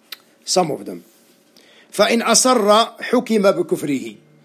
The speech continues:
But if he persisted on that belief, وَالْعِيَاذُ بِاللَّهِ, that Allah does not speak, وَالْعِيَاذُ بِاللَّهِ, then this person is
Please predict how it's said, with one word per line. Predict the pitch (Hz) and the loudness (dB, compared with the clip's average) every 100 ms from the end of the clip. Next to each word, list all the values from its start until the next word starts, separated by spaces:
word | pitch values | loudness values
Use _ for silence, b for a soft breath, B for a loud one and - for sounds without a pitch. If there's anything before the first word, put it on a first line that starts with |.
| _ _ | _ _
But | 160 185 185 | -2 -2 -2
if | 208 196 | -2 -2
he | 175 180 262 294 233 214 294 - - _ | -2 2 4 4 2 2 -2 -6 -20 _
persisted | - 185 - 302 - - 147 - _ _ _ b b b b b | -4 -4 0 0 0 -2 -4 -8 _ _ _ b b b b b
on | 185 196 185 147 | 0 2 0 2
that | 202 220 214 - - | 2 2 -2 -18 -4
belief, | 180 175 190 156 - - _ _ _ _ | -2 -2 -2 -2 -6 -18 _ _ _ _
وَالْعِيَاذُ | 135 131 175 | -8 -2 -2
بِاللَّهِ, | 135 131 131 127 101 - _ _ _ _ _ _ _ _ _ _ _ | -2 -6 -4 -4 -8 -20 _ _ _ _ _ _ _ _ _ _ _
that | - 131 | -12 -6
Allah | 165 190 | 0 0
does | 160 147 | 0 -4
not | 190 214 | -2 0
speak, | - - 135 - | -2 -4 -6 -6
وَالْعِيَاذُ | 123 123 151 147 | -12 -6 -4 -4
بِاللَّهِ, | 123 123 202 277 - b b b - | -4 -4 -4 -6 -14 b b b -6
then | 151 208 | -2 -2
this | 170 151 | -2 -6
person | - 196 196 269 339 - _ - | -4 -4 -2 -2 -4 -10 _ -2
is | 185 240 294 - - | 0 0 -4 -8 -16